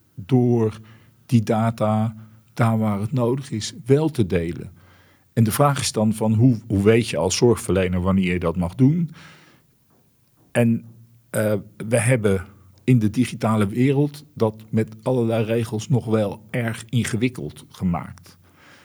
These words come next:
En ik denk dat we, dat we daar kritisch naar moeten kijken van: is dat nou,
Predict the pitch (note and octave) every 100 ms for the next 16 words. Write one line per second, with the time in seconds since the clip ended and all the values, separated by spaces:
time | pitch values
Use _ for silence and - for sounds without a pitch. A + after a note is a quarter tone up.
0 | _ _ F#2+ G2+ A2 A#2+ A2+ G2 G#2+ G2
1 | - - G2+ A2 - G2+ A#2 B2 C3 -
2 | C3+ - G2 G#2 G2+ G2+ G2 - A#2 A#2+
3 | - G2+ G2 G2+ - B2+ A2+ - F#2 -
4 | F#2+ F2+ E2+